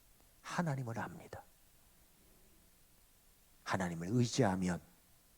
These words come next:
하나님은 의지하는 자를 주님의 날개 그늘 아래 피하게 하여 주시고,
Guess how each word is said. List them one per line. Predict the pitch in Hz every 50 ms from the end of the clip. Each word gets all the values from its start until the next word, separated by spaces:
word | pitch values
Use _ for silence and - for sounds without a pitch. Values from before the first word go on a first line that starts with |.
| - - - - - - - - - -
하나님은 | - - - 101 92 87 87 85 87 82
의지하는 | 98 131 131 139 139 - - 160 143 127 117 113 110
자를 | 110 107 92 98 95 90 87 - - - - - - - - - -
주님의 | - - - 98 85 90 95
날개 | 95 85 95 117 135 131 131 127
그늘 | 123 - - 117 107 98 101
아래 | 95 90 98 101 -
피하게 | - - 196 170 156 147 143 139
하여 | 120 120 120 120
주시고, | 127 - - - - 139 - -